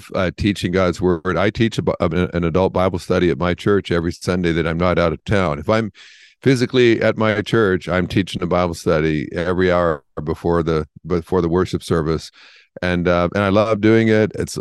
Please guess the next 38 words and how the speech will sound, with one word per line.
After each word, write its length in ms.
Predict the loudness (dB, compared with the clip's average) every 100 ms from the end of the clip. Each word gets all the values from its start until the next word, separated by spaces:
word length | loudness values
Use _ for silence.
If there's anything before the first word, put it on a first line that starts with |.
| -6
uh, 140 | -4
it's 140 | -4 -2
probably 260 | 2 2
the 60 | 2
most 240 | 0 -2
enjoyable 460 | -4 -2 2 2 2
thing 260 | -2 -2 0
I 80 |
do 260 | 0 2 2
in 80 | 2
all 280 | -2 -2 -2
the 80 |
ministry 420 | -2 -2 -4 -2 -2
I 80 |
do. 320 | 0 2 2 0
But, 240 | -2 -2 -4 -20 _ _ -2
um, 340 | 0 -2 -4 -10 _ -10 -2
but 180 | 2 4
it 120 | 4
has 320 | 4 4 2
taken 320 | 2 0 2
me 120 | 0 2
back. 540 | 2 2 2 0 0
I, 140 | -2
I, 240 | 0 0 0
I'll 260 | 2 2 2
have 220 | 0 0
people 640 | 0 -2 0 2 2 -2 -8 -20 _ _
that 220 | -2 0
have 140 | 0 0
been 140 | 0
in 120 | 0
church 360 | 0 0 0 -4 -16 _ _ _ -2
their 180 | 0
entire 380 | 0 0 2 4
life 380 | 4 2 0 0
every 260 | -2 0 0
Sunday. 560 | 0 0 0 -2 -6